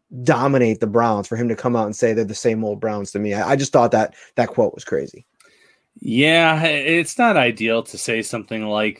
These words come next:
Speaker 2: that, uh, come playoff time. Now, I did see one. I can't, what was the actual term that he used? The, the, <sighs> I can't think of it right now. Someone said that it was a general term that, uh, their, Tomlin uses for when he's talking about opposing teams.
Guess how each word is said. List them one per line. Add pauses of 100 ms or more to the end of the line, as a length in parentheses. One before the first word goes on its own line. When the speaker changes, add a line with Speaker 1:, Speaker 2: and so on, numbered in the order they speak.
(100)
Speaker 2:
that,
uh, (160)
come
playoff
time.
Now,
I
did
see
one. (480)
I
can't,
what
was
the
actual
term
that
he
used?
The,
the,
<sighs> (640)
I (500)
can't
think
of
it
right
now. (420)
Someone
said
that
it
was
a
general
term
that,
uh,
their,
Tomlin
uses
for
when
he's
talking
about
opposing
teams.